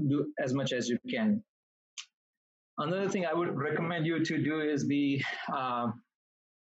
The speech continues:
the f-, flow of each process. So in the sense that, uh, what comes before estimate activity duration? You know, you do create network diagrams, and then,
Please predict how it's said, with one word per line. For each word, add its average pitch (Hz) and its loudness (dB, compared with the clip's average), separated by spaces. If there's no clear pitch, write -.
the 139 -4
f-, 139 -6
flow 160 0
of 147 -2
each 143 -2
process. 123 -2
So 147 -4
in 147 2
the 156 0
sense 160 -2
that, 151 -2
uh, 135 -2
what 165 0
comes 156 -2
before 143 0
estimate 147 -2
activity 139 0
duration? 135 0
You 113 6
know, 147 0
you 147 2
do 139 2
create 135 0
network 131 2
diagrams, 110 2
and 131 2
then, 127 0